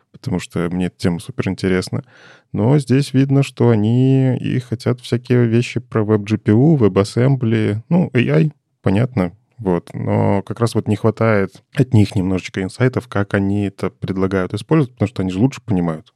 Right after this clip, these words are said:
как у них это работает под капотом. Вот. То есть то, что веб-G P U будут использовать для A I, было понятно сразу, мне кажется. А вот как это делать лучше,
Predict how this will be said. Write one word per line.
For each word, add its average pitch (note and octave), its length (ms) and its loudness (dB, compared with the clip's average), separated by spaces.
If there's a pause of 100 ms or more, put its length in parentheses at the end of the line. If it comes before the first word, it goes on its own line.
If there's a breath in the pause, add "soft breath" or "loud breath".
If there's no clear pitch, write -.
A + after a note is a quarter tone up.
как - 160 -12
у G2 60 -2
них D#2+ 140 -10
это - 120 -8
работает F2 380 -6
под - 100 -16
капотом. A2 460 -2 (260)
Вот. F2 300 0
То - 100 -4
есть - 360 -8
то, A2 100 2
что - 180 -2
веб-G F#2+ 300 0
P - 120 -2
U G2 120 6
будут F2 320 0
использовать F2 720 -4
для F#2 320 0
A G2+ 60 -4
I, B2 360 2 (140)
было G2+ 220 2
понятно F#2+ 640 0 (340)
сразу, G2 400 -2
мне G#2 120 -14
кажется. - 400 -14 (140)
А F2+ 100 -2
вот F2 180 -2
как G2+ 180 0
это - 140 -4
делать F#2 280 0
лучше, D#3 380 0